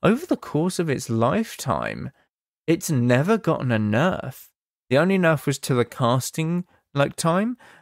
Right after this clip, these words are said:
but damage-wise, it's always just gone up and up and up. It's always gone up, I'm pretty sure.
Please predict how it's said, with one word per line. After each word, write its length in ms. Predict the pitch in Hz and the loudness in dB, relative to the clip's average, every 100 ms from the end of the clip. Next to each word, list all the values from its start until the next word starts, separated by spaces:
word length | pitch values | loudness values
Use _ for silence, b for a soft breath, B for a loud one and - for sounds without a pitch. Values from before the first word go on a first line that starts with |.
| _ - | _ 2
but 240 | 135 - 143 | 2 0 -2
damage-wise, 720 | 135 202 240 180 139 113 101 | 2 2 2 0 0 2 0
it's 160 | - | -6
always 360 | - 180 208 151 | -2 2 2 0
just 200 | - - | -2 -2
gone 200 | 113 110 - | -2 -2 0
up 280 | 156 180 - | 0 0 0
and 120 | 110 | 0
up 240 | 180 - | 0 0
and 120 | 117 | 0
up. 300 | 165 190 - - | 0 0 -4 -6
It's 220 | - - - | -6 -6 -6
always 480 | - 180 202 139 - | -2 0 2 0 0
gone 180 | - 85 | -2 -2
up, 160 | 85 | -2
I'm 120 | 82 98 | -2 -2
pretty 240 | 98 - | -4 -4
sure. 340 | - 90 - | -2 -2 -2